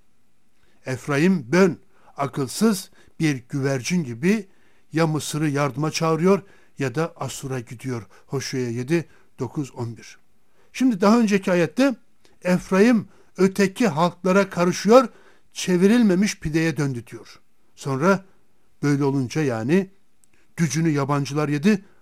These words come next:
farkında değil, saçlarına ak düştü, farkında değil. Bundan daha kötü bir şey olamaz değerli dostum. İlginç bir örnek daha. Eğer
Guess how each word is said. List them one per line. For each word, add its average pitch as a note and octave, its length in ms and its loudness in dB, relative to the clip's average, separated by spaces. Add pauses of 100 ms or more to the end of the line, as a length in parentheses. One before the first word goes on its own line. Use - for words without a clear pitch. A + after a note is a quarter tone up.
(140)
farkında C3 540 -6
değil, D#3+ 320 2 (340)
saçlarına C3 720 -6
ak - 280 -8
düştü, F3 420 -4 (220)
farkında A#2 600 -12
değil. G#2 180 -18 (600)
Bundan C#3 400 -4
daha D#3 240 -4
kötü C3+ 340 -12
bir C3+ 80 -6
şey C#3 200 -6
olamaz B2+ 420 -6
değerli G#2 200 -12
dostum. A2 340 -18 (800)
İlginç E3 400 2
bir E3+ 180 0
örnek E3+ 320 2
daha. F#3+ 260 2 (600)
Eğer F#3+ 340 4